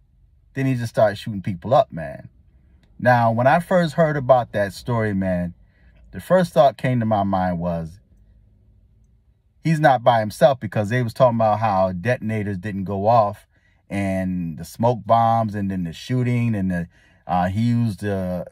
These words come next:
um, what was it, a assault style, A R fifteen assault style rifle. And I'm like,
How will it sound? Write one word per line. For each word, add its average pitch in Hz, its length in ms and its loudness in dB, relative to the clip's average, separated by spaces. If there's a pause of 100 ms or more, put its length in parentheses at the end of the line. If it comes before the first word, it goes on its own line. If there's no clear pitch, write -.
um, 80 720 -6
what 110 160 -4
was 101 180 -4
it, 95 100 -4
a 85 280 -4
assault 117 460 -6
style, 113 640 2 (300)
A 120 120 0
R 117 440 4
fifteen 127 580 -2
assault 123 380 0
style 117 420 2
rifle. 120 480 -2 (480)
And - 100 -4
I'm 190 120 0
like, 151 300 4